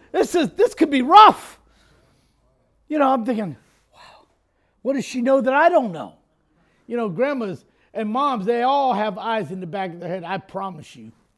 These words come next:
Somehow, you can't see them, but they're there. He takes her son in his arms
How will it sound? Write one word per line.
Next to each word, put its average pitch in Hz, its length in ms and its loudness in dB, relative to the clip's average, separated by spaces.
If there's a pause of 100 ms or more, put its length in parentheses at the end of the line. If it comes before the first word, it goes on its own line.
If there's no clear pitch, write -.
(540)
Somehow, 254 640 0
you 214 220 0
can't 370 340 -4
see 403 300 6
them, 226 280 0 (320)
but 190 220 -4
they're 240 160 2
there. 208 420 -6 (3500)
He 220 140 -2
takes 247 380 -2
her 214 180 -6
son 214 540 -10
in 190 160 -10
his 175 180 -8
arms 202 540 -10